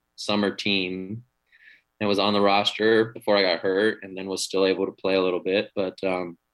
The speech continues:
so that allowed me to kinda recruit myself a little bit, and, uh, got lucky enough to have, you know, very few offers at the end, but I still got a couple. And Charlotte offered, offered me a walk-on spot,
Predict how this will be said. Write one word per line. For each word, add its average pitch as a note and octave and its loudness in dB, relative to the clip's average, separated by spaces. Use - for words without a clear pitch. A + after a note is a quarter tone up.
so A#2+ -2
that A2+ 2
allowed A2+ 4
me A2+ 2
to G2+ 2
kinda A2+ 0
recruit G2 0
myself B2 0
a G#2+ 0
little G2 0
bit, G2 0
and, F#2+ -6
uh, F#2 -6
got G2+ 0
lucky A2 -2
enough G#2 0
to G#2 -4
have, G2 0
you G#2+ -8
know, G2+ -2
very A2+ 4
few C#3 4
offers G#2+ 4
at G2 0
the G#2 0
end, G2+ 0
but F#2+ -2
I F#2+ 2
still G#2+ -2
got G2+ 2
a - -10
couple. G2 -4
And F#2 -4
Charlotte G#2 2
offered, F#2+ 0
offered G2 -2
me F#2+ -4
a F2 -4
walk-on F2 -4
spot, F2+ -2